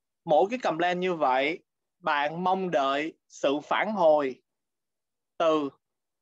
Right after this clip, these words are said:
khách sạn hoặc là nhà hàng đó như thế nào về vấn đề mà bạn đã complain. Ví dụ như,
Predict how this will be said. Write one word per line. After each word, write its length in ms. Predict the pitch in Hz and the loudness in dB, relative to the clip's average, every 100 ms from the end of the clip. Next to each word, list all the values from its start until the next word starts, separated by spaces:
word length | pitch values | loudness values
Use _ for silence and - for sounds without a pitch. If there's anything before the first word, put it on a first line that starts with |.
| _ _ - | _ _ -6
khách 200 | 254 - | -6 -2
sạn 360 | 180 131 143 147 | -2 0 -2 -2
hoặc 180 | 160 147 | -2 0
là 100 | 147 | 0
nhà 240 | 151 147 | 0 -2
hàng 420 | 143 147 143 143 | 0 0 -2 -2
đó 300 | 143 160 214 226 | 0 2 0 0
như 180 | 190 | 0
thế 140 | 180 220 | 0 -2
nào 220 | 180 143 | -2 0
về 120 | 147 | 0
vấn 200 | 147 208 | -2 -2
đề 160 | 160 139 | -2 0
mà 120 | 135 | -2
bạn 200 | 127 131 | -2 -2
đã 100 | 139 | -4
complain. 420 | - 147 156 156 151 _ _ _ _ _ _ _ _ _ _ _ _ _ _ _ _ _ _ _ _ _ _ _ _ _ _ _ _ _ _ _ _ _ _ _ _ - | -4 -4 -2 -4 -6 _ _ _ _ _ _ _ _ _ _ _ _ _ _ _ _ _ _ _ _ _ _ _ _ _ _ _ _ _ _ _ _ _ _ _ _ -2
Ví 180 | 254 277 | 2 4
dụ 180 | 170 | 6
như, 420 | 170 190 202 202 | 6 4 2 2